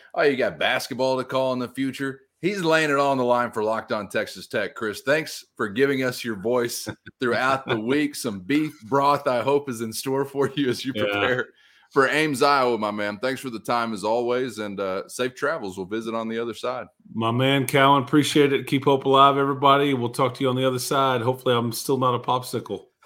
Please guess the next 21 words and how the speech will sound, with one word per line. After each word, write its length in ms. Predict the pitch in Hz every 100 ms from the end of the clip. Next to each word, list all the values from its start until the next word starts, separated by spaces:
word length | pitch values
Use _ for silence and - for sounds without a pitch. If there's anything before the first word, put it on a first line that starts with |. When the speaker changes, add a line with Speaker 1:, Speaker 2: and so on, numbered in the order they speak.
| -
Speaker 1:
<laughs> 960 | - - 185 - 170 - 151 - 269 -
Subscribe 500 | 143 - 170 196 208
on 120 | 190
YouTube 360 | 220 233 240
to 60 | 185
find 300 | 233 220 214
out. 220 | 226 -
Either 240 | 160 175 170
way, 340 | 185 180 101 -
the 120 | 113
mystery 460 | 127 160 - 165 165
is 80 | 165
part 260 | 165 160
of 60 | 151
the 80 | 143
fun. 360 | 156 165 123
We'll 120 | 123
reveal 520 | 131 110 139 160 175 -
and 180 | 123 123
get 180 | 151
set 380 | - 175 175 -